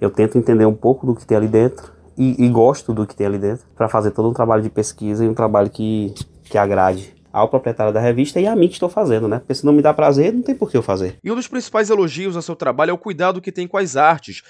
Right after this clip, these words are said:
Speaker 2: sempre mostrando que, além de conhecer as obras, você as pesquisa, né? Gostar de quadrinhos faz toda a diferença nessa produção?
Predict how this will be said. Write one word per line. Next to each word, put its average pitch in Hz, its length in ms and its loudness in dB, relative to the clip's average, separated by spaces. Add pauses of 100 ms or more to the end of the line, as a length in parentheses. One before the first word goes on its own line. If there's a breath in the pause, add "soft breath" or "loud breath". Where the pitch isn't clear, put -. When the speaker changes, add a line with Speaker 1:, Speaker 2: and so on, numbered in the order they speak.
(120)
Speaker 2:
sempre 185 220 -6
mostrando 180 480 -8
que, 175 140 -4
além 170 200 0
de 170 80 -10
conhecer 156 340 -4
as 107 160 -2
obras, 143 420 0 (180 soft breath)
você 151 200 -6
as 180 100 -6
pesquisa, 139 640 -8
né? 104 160 -6 (100)
Gostar 240 280 -2
de 226 80 -6
quadrinhos 208 380 -2
faz 196 180 -6
toda 196 120 -2
a - 20 -4
diferença 160 460 -6
nessa 123 180 -8
produção? 120 500 -6